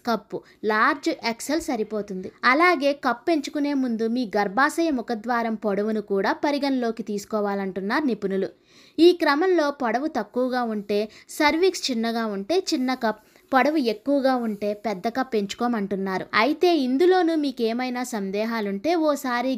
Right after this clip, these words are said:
గైనకాలజిస్ట్ సలహా తీసుకోవడం మంచిది. నెలసరి సమయంలో కప్పు ఉపయోగిస్తే అసౌకర్యంగా ఉంటుందేమో అనుకుంటారు చాలామంది. అయితే అది మనం అమర్చుకున్న విధానంపై ఆధారపడి ఉంటుందంటున్నారు నిపుణులు.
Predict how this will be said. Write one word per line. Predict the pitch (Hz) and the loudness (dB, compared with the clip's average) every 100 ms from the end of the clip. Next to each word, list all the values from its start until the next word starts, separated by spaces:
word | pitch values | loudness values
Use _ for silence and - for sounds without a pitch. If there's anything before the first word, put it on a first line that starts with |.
| 214 | 0
గైనకాలజిస్ట్ | 208 277 311 311 294 254 262 240 | -2 -2 0 2 2 -2 -6 -4
సలహా | 202 202 208 | -4 -4 -6
తీసుకోవడం | 202 185 - 185 269 277 | -6 -8 -6 -4 -2 -2
మంచిది. | 196 196 196 190 _ _ | -4 -2 -2 -4 _ _
నెలసరి | 247 262 339 403 403 | 2 2 2 4 2
సమయంలో | 381 330 302 269 233 233 - | 2 0 2 0 -2 -4 -2
కప్పు | 226 - 302 | -4 -2 -6
ఉపయోగిస్తే | 226 214 220 214 208 - 302 - | -4 -2 -2 -2 -6 -6 -4 -4
అసౌకర్యంగా | 214 294 320 320 311 294 285 | -2 0 2 2 -2 -2 -2
ఉంటుందేమో | 262 220 208 233 226 220 214 - | -2 -4 -4 -4 -2 -2 -2 -4
అనుకుంటారు | 196 165 202 190 233 359 320 | -6 -4 -6 -4 -4 -2 -2
చాలామంది. | 220 202 202 196 196 196 _ - - - | -2 -2 -2 -2 -2 -4 _ -20 -20 0
అయితే | 208 240 277 339 | 2 2 2 2
అది | 285 254 | 2 0
మనం | 240 220 262 - | 0 -2 -4 -4
అమర్చుకున్న | 214 277 - 311 302 277 | -2 -2 -2 -4 -2 -2
విధానంపై | 196 196 220 240 220 208 277 - 196 | 0 0 0 0 -2 -2 -4 -2 -4
ఆధారపడి | 190 220 233 240 | -2 -4 -2 -2
ఉంటుందంటున్నారు | 208 196 190 202 196 185 190 196 320 | 0 -2 -4 -4 -4 -4 -4 -4 -2
నిపుణులు. | 254 - 196 190 | -2 -2 -2 -2